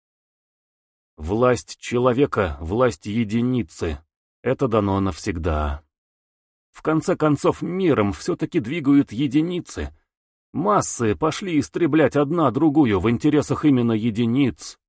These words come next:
Таков мир. Так было, так будет. Мне следует освободить память мою от засоренности книжной пылью.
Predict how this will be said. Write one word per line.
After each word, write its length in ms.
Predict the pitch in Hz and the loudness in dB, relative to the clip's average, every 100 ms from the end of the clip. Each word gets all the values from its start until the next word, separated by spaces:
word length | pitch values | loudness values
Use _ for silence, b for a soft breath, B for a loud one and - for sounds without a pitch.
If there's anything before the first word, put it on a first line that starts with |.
| _ _ - | _ _ -6
Таков 500 | 123 151 139 - 131 | -4 2 2 2 -2
мир. 520 | 123 123 117 95 76 _ _ _ _ _ _ _ | -2 0 0 -2 -6 _ _ _ _ _ _ _
Так 260 | - 160 87 | 0 0 0
было, 480 | 87 156 123 78 - _ _ - | 0 0 0 -4 -8 _ _ -2
так 240 | 131 82 | 0 0
будет. 560 | 73 92 104 80 - - _ _ _ _ _ _ _ _ _ _ _ _ - | -4 -2 -2 -4 -10 -16 _ _ _ _ _ _ _ _ _ _ _ _ -2
Мне 340 | 101 107 101 | 2 2 2
следует 500 | 95 117 107 104 98 | 2 2 4 2 2
освободить 600 | 104 107 107 110 98 - | -2 0 2 2 0 -4
память 360 | - 104 95 - | -2 -2 -2 -2
мою 320 | 95 90 92 | -2 2 2
от 180 | 85 85 | 0 0
засоренности 840 | 87 104 110 120 107 101 92 123 | -2 0 0 2 2 0 -2 -6
книжной 600 | - 135 127 101 131 110 - _ - | 0 2 2 0 -2 -4 -10 _ -4
пылью. 540 | 117 80 76 78 | -2 -2 -2 -6